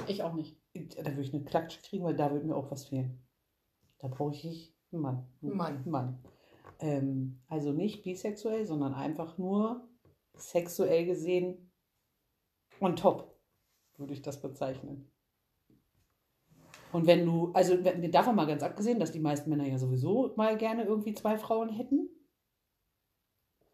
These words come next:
Speaker 3: Ja,
Speaker 2: Ja.
Speaker 3: streite ich nicht
Speaker 2: Und
Speaker 3: ab.
Speaker 2: dann ist es
Speaker 3: Ja.
Speaker 2: ja wesentlich, also sowieso
Speaker 1: Also
Speaker 2: für
Speaker 1: ich
Speaker 2: mich
Speaker 1: kenne aber auch zum Beispiel keinen Mann, der das nicht schon mal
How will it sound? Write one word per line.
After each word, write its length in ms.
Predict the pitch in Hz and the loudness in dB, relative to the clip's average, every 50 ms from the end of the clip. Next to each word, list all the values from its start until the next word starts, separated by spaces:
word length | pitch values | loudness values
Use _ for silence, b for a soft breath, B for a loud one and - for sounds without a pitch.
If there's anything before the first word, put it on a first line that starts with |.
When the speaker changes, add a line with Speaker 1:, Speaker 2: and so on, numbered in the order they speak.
| _ _ _ _ _ | _ _ _ _ _
Speaker 3:
Ja, 480 | _ 139 151 147 139 143 214 233 - - - - | _ -6 -2 0 2 2 0 0 -4 -10 -12 -4
Speaker 2:
Ja. 340 | 160 151 151 143 147 185 254 | 0 2 4 4 4 4 4
Speaker 3:
streite 240 | 311 175 170 180 220 | 4 4 4 2 2
ich 60 | 220 | 0
nicht 140 | 226 220 196 | 0 2 4
Speaker 2:
Und 60 | 208 | 4
Speaker 3:
ab. 80 | 196 170 | 4 6
Speaker 2:
dann 120 | 185 185 | 6 4
ist 140 | 180 160 175 | 4 2 2
es 100 | 196 190 | 2 4
Speaker 3:
Ja. 80 | 202 180 | 4 4
Speaker 2:
ja 60 | 170 - - 170 | 4 2 -4 -2
wesentlich, 420 | 175 190 190 202 240 - - - - | 0 0 2 2 0 -4 -6 -6 -6
also 200 | 165 139 139 135 | -6 -4 -4 -6
sowieso 240 | - 147 143 147 143 143 | -6 -6 -6 -6 0 2
Speaker 1:
Also 160 | - - - | 4 4 4
Speaker 2:
für 100 | - - | 4 4
Speaker 1:
ich 80 | 202 175 | 4 4
Speaker 2:
mich 80 | 190 202 | 6 6
Speaker 1:
kenne 200 | 202 214 233 214 | 6 6 6 6
aber 200 | 208 190 190 - | 6 6 6 4
auch 140 | 185 - | 2 0
zum 120 | - 226 208 | -2 2 4
Beispiel 280 | 202 190 190 - 196 | 4 4 4 0 -4
keinen 260 | - - 196 190 190 190 | 0 0 0 0 2 0
Mann, 160 | 190 196 190 | 0 2 2
der 100 | - 156 | 2 2
das 200 | 160 170 165 - | 2 -2 0 0
nicht 200 | 208 208 - - | 0 0 0 0
schon 140 | - 220 170 | 0 0 2
mal 240 | 165 160 160 160 | 2 0 0 0